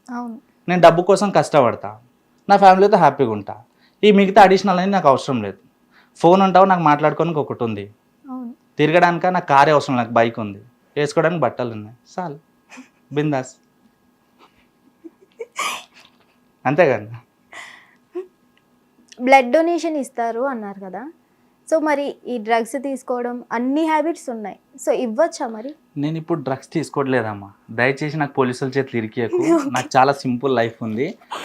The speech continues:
Speaker 2: అది కొన్ని ఇయర్స్ బ్యాక్ నేను ట్రై చేసిన అని చెప్పిన, తీసుకుంటా అని చెప్పలే.
Speaker 1: ఓకే.
Speaker 2: గోవాలో ఆ కల్చర్ ఉండే అప్పట్లో,
Speaker 1: మ్మ్.
Speaker 2: so నేను ట్రై చేసిన, గోవా పోయినందుకు ఇది ఎట్లుంటే ఇది ఎట్లుంటే నేను ట్రై చేసిన.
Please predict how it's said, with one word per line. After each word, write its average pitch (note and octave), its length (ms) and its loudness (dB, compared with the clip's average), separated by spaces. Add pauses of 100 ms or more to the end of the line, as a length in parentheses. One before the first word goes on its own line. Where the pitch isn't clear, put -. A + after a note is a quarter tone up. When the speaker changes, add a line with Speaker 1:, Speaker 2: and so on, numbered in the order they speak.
(120)
Speaker 2:
అది D3+ 120 4
కొన్ని E3+ 260 4
ఇయర్స్ E3+ 320 4
బ్యాక్ D3 360 4
నేను G#3 200 2
ట్రై D3+ 280 2
చేసిన F#3 420 2
అని F3 200 0
చెప్పిన, C#3 200 0
తీసుకుంటా E3+ 500 0
అని F3 100 0
చెప్పలే. C3 480 -2 (100)
Speaker 1:
ఓకే. B3+ 300 -4 (320)
Speaker 2:
గోవాలో G3+ 760 6 (440)
ఆ E3 120 4
కల్చర్ D#3+ 440 4
ఉండే E3 200 4
అప్పట్లో, B2 460 2 (600)
Speaker 1:
మ్మ్. B3 320 -12 (180)
Speaker 2:
so A3+ 140 0
నేను A3 140 2
ట్రై E3+ 200 4
చేసిన, C#3 380 -2 (200)
గోవా D#3+ 280 8
పోయినందుకు C3 500 4 (320)
ఇది D3 200 0
ఎట్లుంటే C#3+ 360 0
ఇది A#2+ 120 0
ఎట్లుంటే A#2+ 280 -6
నేను F3 120 -8
ట్రై A#2 200 0
చేసిన. G2+ 340 -8